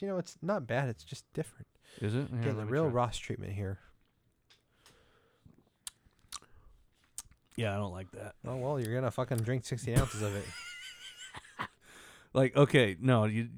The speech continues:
Speaker 2: you, you saw that Bill Burr S N L thing with the pumpkin beer?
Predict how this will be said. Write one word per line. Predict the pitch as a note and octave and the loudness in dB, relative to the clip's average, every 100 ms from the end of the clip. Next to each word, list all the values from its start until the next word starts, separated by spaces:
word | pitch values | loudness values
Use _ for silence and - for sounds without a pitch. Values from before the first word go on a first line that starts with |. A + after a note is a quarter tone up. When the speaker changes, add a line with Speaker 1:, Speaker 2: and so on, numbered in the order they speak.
| A#2 | 0
Speaker 2:
you, | B2+ | 0
you | D3 B2+ | 2 2
saw | C3 F3 | 6 6
that | A#2+ | 6
Bill | G#2 A2+ | 6 4
Burr | G2+ G#2+ G#2 G2+ - - - | 6 4 4 2 -4 -18 -2
S | A2+ - | -2 0
N | G2+ | -2
L | G#2 | -2
thing | - G#2+ G#2 | -2 -2 -2
with | G2 | -4
the | - | -2
pumpkin | A2 G#2+ A2+ | -4 -2 -2
beer? | A#2+ B2+ | -2 -4